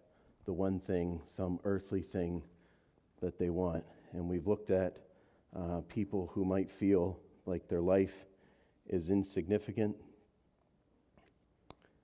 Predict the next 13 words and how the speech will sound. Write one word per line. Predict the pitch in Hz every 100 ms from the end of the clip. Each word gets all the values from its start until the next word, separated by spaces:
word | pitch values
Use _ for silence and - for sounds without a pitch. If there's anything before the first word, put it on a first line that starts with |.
| _ _ _ -
that | - 87 87 - - - -
God | 101 98
isn't | 104 98 87
working | 98 92 104 92 90 90 -
in | 90 87
their | 87
life. | 85 90 87 -
They | 90
haven't | 87 92 92
had | 92 98 101
any | 98 92
big | 85 90
events, | 87 92 90 - -